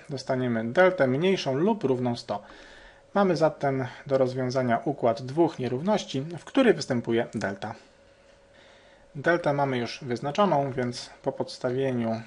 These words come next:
tego wyrażenia mamy taką nierówność kwadratową. No a w drugim przypadku, jak odejmiemy sto od obu stron, dostaniemy drugą nierówność kwadratową.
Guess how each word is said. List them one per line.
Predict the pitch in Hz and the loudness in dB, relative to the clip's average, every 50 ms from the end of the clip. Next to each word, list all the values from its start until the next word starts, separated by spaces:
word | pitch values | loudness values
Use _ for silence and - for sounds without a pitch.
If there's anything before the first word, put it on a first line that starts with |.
| - - | -12 -10
tego | - 127 120 123 113 | -8 -6 -6 -4 -4
wyrażenia | 127 123 117 117 113 123 123 123 120 | -4 -2 -2 -2 -2 -2 -2 -2 0
mamy | 120 113 113 117 | 0 0 0 2
taką | 113 - 143 135 - 123 | 2 4 4 4 2 0
nierówność | 120 120 127 120 123 117 120 110 - - | 0 0 0 0 0 0 -4 -6 -8 -8
kwadratową. | - - 113 113 117 113 - 110 104 104 120 156 196 202 - - - - - - - - - - - - - - - _ | -6 -6 -4 -2 -2 -2 -2 -2 0 0 0 0 0 -2 -4 -10 -18 -20 -20 -20 -20 -20 -20 -20 -20 -20 -20 -20 -12 _
No | - 160 | 2 4
a | 175 175 | 4 4
w | 185 | 4
drugim | 202 220 208 185 175 | 4 2 2 2 0
przypadku, | 143 - - - - 151 151 - - 139 | -2 -4 0 4 6 6 6 6 2 2
jak | 131 127 120 123 | 2 2 2 2
odejmiemy | 120 123 123 123 131 131 123 117 113 110 113 113 - - - | 0 0 0 0 0 0 0 0 -2 -2 -4 -6 -12 -18 -18
sto | - - - - - 147 131 120 110 - - - - | -16 -16 -10 2 6 6 8 8 6 4 -4 -12 -12
od | - 127 - 135 | -10 -8 -6 -4
obu | 120 113 120 127 | -4 -4 -6 -8
stron, | - - - 180 180 175 170 160 147 - - | -10 -2 2 4 4 4 4 0 -4 -8 -8
dostaniemy | 143 131 - - - 131 127 123 123 120 117 113 113 117 - - - - | -8 -8 -6 -4 -4 -4 -2 -2 -2 -2 -2 -4 -6 -8 -14 -20 -16 -12
drugą | 143 135 196 202 180 175 160 | -4 0 0 2 2 2 2
nierówność | 143 131 123 120 110 113 110 110 - - | 2 2 2 0 0 -2 -4 -4 -6 -2
kwadratową. | - - 156 139 127 117 - 107 101 101 101 | 0 2 2 4 2 2 2 0 -2 -4 -8